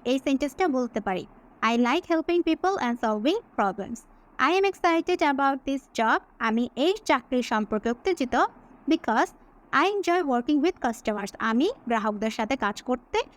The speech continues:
পছন্দ করি বা উপভোগ করি। আমাদের সেকেন্ড কোশ্চেন হচ্ছে, "Why do you want this job?" Why মানে কি? কেন? ডাব্লিউএইচ কোশ্চেন দিয়ে যখন আমরা কোশ্চেন করি, তখন আমরা কি ব্যবহার করি? সর্বপ্রথম ডাব্লিউএইচ কোশ্চেনটা নেই,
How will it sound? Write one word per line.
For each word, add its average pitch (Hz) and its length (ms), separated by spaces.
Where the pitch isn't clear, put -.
পছন্দ 294 420
করি 359 240
বা 403 180
উপভোগ 226 460
করি। 190 240
আমাদের 392 260
সেকেন্ড 359 440
কোশ্চেন 294 380
হচ্ছে, 226 400
"Why 277 380
do 392 100
you 330 100
want 240 360
this 247 260
job?" 170 220
Why 233 260
মানে 349 200
কি? 381 200
কেন? 220 380
ডাব্লিউএইচ 247 440
কোশ্চেন 381 400
দিয়ে 370 140
যখন 359 260
আমরা 339 200
কোশ্চেন 302 500
করি, 208 320
তখন 262 280
আমরা 311 200
কি 311 200
ব্যবহার 311 300
করি? 330 220
সর্বপ্রথম 269 720
ডাব্লিউএইচ 233 460
কোশ্চেনটা 277 500
নেই, 254 300